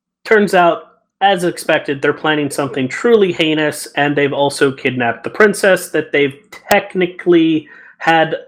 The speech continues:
under, uh, you know, lock and key for the last twelve years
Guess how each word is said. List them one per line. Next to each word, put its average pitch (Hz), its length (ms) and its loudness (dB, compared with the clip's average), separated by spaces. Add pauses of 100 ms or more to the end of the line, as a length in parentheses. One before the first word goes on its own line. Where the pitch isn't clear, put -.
(140)
under, 147 720 0 (600)
uh, 127 560 2 (1200)
you 156 140 2
know, 123 580 0 (360)
lock 151 340 2
and 139 160 -6
key 151 280 -6
for 147 140 -4
the 135 100 -4
last 123 500 0
twelve 120 360 0
years 104 340 -10